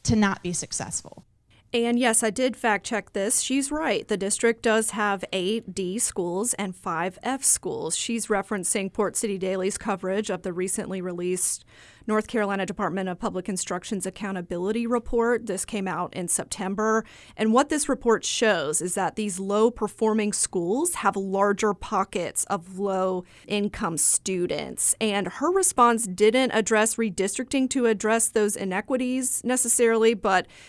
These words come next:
Speaker 2: she just said, "You need to have a higher standard for all students and that teachers shouldn't have to focus on this whole child development,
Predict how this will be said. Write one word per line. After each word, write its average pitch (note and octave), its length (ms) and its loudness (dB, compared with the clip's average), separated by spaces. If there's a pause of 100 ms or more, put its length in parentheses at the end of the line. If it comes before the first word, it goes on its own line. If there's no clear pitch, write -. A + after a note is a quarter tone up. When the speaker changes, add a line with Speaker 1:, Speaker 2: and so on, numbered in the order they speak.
Speaker 2:
she A#3+ 220 0
just A3 260 4
said, G3+ 440 2
"You G#3+ 140 2
need A3 160 4
to G#3+ 80 0
have G#3 240 2
a F3+ 60 2
higher F3+ 340 -2
standard F#3 560 0
for - 240 -2
all E3 160 0
students A#3+ 640 4
and G#3 180 -2
that D#3+ 220 0
teachers A3 400 -2
shouldn't G#3+ 400 0
have G3 240 -2
to G#3 100 -2
focus F3+ 560 -4
on F3 220 -2
this E3+ 160 -4
whole F3 220 -4
child E3+ 360 -6
development, F3 600 0